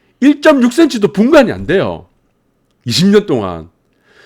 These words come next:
그래서 이거는 무엇입니까? 그동안에 태양 흑점 활동으로 어느 정도 올랐던 것뿐이지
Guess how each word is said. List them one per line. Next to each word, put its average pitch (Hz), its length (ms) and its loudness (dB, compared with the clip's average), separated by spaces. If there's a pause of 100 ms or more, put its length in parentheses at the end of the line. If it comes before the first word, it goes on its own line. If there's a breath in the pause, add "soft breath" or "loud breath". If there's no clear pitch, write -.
(200 soft breath)
그래서 214 360 2
이거는 233 360 0
무엇입니까? 135 680 -4
그동안에 156 760 -2
태양 277 240 2
흑점 302 400 -2
활동으로 180 800 0
어느 247 180 -2
정도 180 300 -6
올랐던 208 560 -6
것뿐이지 156 680 -4